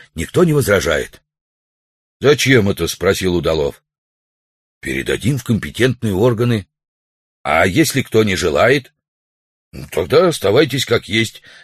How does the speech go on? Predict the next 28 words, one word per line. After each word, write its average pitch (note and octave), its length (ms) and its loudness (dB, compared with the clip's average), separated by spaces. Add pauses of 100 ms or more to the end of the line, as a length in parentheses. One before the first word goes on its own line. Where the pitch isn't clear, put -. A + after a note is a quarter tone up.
Нам G#2 260 -2
наблюдатели F#2+ 560 0
тоже G2+ 340 0
нужны». F#2 460 -4 (680)
Удалов D3 420 2
хотел G#2+ 360 2
еще C3 460 2
что-то C#3+ 340 2
сказать, A#2+ 600 2
но D3 200 0
Грубин A#2 480 0
не G#2 140 0
дал G2 240 4
ему F2+ 160 0
слова. D#2 500 2 (380)
Остановил G2 600 2
поднятой D#2+ 500 -2
ладонью, B2 640 2 (220)
взял A#2 380 2
лист, B2 400 -2
шариковую F#2 640 0
ручку B2 500 -2 (300)
и F#3 120 -2
написал A#2 520 2
крупными F#2+ 600 -2
буквами: C#2 640 -8 (580)
«Двенадцатое F2+ 720 -2
июля A#2+ 680 0